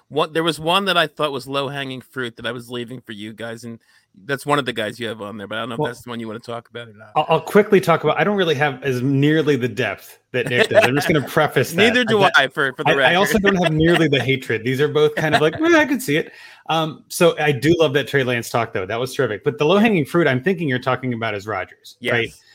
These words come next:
Speaker 2: I put him on here only because, and he's twelfth in A D P, so he's the easiest one to fall out. But also,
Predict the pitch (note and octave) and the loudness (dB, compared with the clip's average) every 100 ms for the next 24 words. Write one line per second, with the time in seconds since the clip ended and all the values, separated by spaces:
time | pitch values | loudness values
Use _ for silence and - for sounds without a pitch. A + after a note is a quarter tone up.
0 | - D3+ A#3+ A#3 F3 D#3+ D3+ D#3+ F3+ E3 | -4 2 4 4 4 2 2 0 0 -4
1 | - B2 A#2+ A#2 - C#3 C3+ C#3+ D#3+ C3 | -2 -2 -2 -6 -8 -6 -4 -4 -6 -6
2 | - F3 E3+ - C#3+ C3 A#2+ - G2+ A2 | -2 0 0 -2 -2 -2 -4 -4 -4 -4
3 | - C3 C3 C3+ C#3 B2+ A#2 - B2 - | -4 -4 -4 -4 -4 -4 -6 -4 -4 -2
4 | G#2+ A2+ C3 G#2+ C3 D#3+ F3 D3+ C3 | 0 2 0 0 0 0 2 2 0